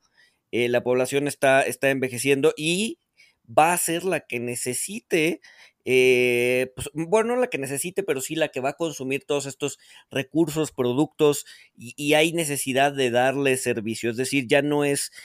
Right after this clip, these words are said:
el, el anciano ya no va a ser un espectador, sino que se va a volver un, un, digamos que un ente, un agente económico importante en los próximos años, ¿no? Entonces, no sé si nos puedas platicar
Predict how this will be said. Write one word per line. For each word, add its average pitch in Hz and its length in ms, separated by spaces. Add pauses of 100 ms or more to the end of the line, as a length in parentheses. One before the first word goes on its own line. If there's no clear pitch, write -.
(160)
el, 135 160
el 143 160
anciano 143 320
ya 151 140
no 151 100
va 147 60
a 139 40
ser 139 140
un 139 140
espectador, 131 840 (340)
sino 143 460
que 160 100
se 123 80
va 120 60
a 127 60
volver 131 520
un, 131 400
un, 120 800
digamos 110 320
que - 80
un 139 140
ente, 127 300
un 127 220
agente 127 360
económico 131 420
importante 120 800 (400)
en 135 140
los 123 140
próximos 139 600
años, 113 360
¿no? 139 120
Entonces, 160 200
no 190 80
sé 190 140
si 175 40
nos 170 120
puedas 160 200
platicar 135 480